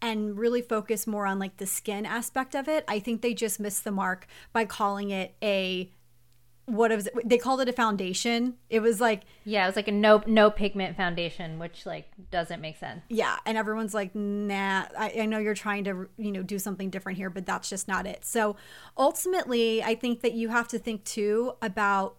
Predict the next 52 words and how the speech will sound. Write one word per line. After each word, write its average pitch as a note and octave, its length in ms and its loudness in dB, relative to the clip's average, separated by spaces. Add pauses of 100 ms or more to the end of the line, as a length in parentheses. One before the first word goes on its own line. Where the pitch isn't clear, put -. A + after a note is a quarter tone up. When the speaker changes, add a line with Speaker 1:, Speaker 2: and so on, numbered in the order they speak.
Speaker 1:
you A#3 100 0
know, G#3+ 220 0 (100)
when A#3 240 2
you're A3+ 200 4
acquired A3 640 4
by G3+ 120 2
a G3 100 -2
brand G#3+ 340 -2
like G3 160 -4
Estee F#3+ 340 -4
Lauder. G3+ 580 0 (120)
Speaker 2:
Who A3 220 4
else G#3 200 8
is G#3 120 0
in G3+ 120 2
the G3 60 0
portfolio? G3+ 840 0 (140)
A-, G#3+ 80 0 (120)
also, C4+ 320 2
Kirby, A#3 320 -4
like, F3+ 180 -4 (360)
mac F3 480 0
is C4 200 -2
there, B3+ 560 2 (400)
Too B3 180 -2
Faced B3 300 -2
is C4 120 -6
there, B3 540 2
and A#3 100 2
I A3 80 4
feel B3+ 340 -2
like C4 400 2 (640)
I A3+ 100 4
haven't C#4+ 360 4
heard A#3+ 300 0
that D#3+ 180 4
much E3 160 -4
about F#3 220 -4
Too G3 140 -8
Faced F#3+ 600 -8
in F#3+ 160 -6
the F3+ 100 -6
last F3 380 -2
year F#3 240 -4
or F3 60 -2
so, G3+ 240 0
but G#3 120 0
I G3+ 80 4
feel A#3+ 200 0
like B3 180 0
mac F#3 440 2
is F3 240 -6